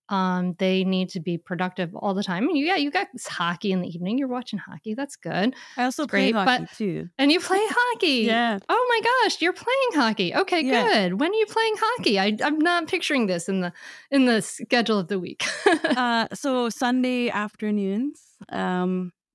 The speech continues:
Speaker 2: I'm part of a
Speaker 1: Nice.
Speaker 2: women's league. So I leave my boys at home with my husband, and that he allows me to, or doesn't allow me.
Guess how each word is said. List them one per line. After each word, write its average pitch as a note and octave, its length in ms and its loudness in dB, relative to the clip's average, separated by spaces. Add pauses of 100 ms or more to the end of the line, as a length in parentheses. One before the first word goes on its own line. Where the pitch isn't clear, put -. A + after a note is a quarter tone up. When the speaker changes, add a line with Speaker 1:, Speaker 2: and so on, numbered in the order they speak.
(420)
Speaker 2:
I'm F#3 160 -2
part G3 200 -4
of F#3 80 0
a F#3 40 0
Speaker 1:
Nice. F3+ 80 0
Speaker 2:
women's F#3 340 0
league. G3 360 -4
So F3+ 440 -2
I F#3 180 -4
leave F#3 240 -6
my F#3 160 -4
boys G3 260 -4
at F#3 60 -6
home A#3 360 -2
with - 180 -12
my G3+ 100 -4
husband, G#3+ 460 -4
and F3 240 -8 (680)
that F#3+ 140 -6 (140)
he G3+ 100 -10
allows F#3+ 360 0
me G3 160 0
to, G3 300 -4 (460)
or F#3 80 -8
doesn't E3+ 220 -6
allow E3 260 -4
me. F#3 240 -6